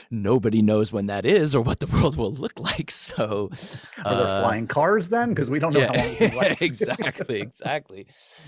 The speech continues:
Speaker 1: So we ended up, um, we ended up making just the last three episodes, uh, showing the pandemic arriving. And,
Speaker 2: Yeah.
Speaker 1: and so w-, we made almost sort of like a work of historical fiction, 'cause in, it's,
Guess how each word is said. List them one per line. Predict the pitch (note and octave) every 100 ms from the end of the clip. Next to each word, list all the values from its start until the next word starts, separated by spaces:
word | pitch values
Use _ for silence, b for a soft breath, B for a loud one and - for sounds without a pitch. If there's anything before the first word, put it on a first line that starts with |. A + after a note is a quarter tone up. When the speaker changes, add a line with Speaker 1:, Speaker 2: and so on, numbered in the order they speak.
| B
Speaker 1:
So | - - A#2+ A2+ A2 G#2+ G#2+ -
we | - A#2+ D3 C#3+
ended | E3 D3+
up, | C3+ B2+ A2+ -
um, | A2 G#2 G2+ G2 F#2+ - _ - - _ _ _ _ _ -
we | C3+
ended | D3 F3
up | C3
making | B2+ A#2+ A2
just | - C3+ D3+ -
the | A2+
last | G#2+ A2+ A#2 - -
three | - G#2+ G#2 G2
episodes, | F#2+ F#2+ F#2+ - D#2 D2+ - - b b b b -
uh, | F#2 F#2 F2 E2 - - - - _
showing | - - G2+ F#2+ F2+ F2
the | F#2
pandemic | - F#2 F2+ F2 E2+
arriving. | E2+ D#2 E2+ - G1+ -
And, | F#2+ F2+ -
Speaker 2:
Yeah. | G2+
Speaker 1:
and | G2
so | A#2+ B2 A2
w-, | A#2+ C3
we | G#2+ C3
made | C3 B2 G3+
almost | D3 G3+ -
sort | - G#2+
of | G#2
like | G#2
a | G2+
work | G2 G#2
of | F#2+
historical | - - - G2+ F#2 F2+
fiction, | - - - - -
'cause | G#2 D#2+
in, | G2+ G2
it's, | - - A2+ -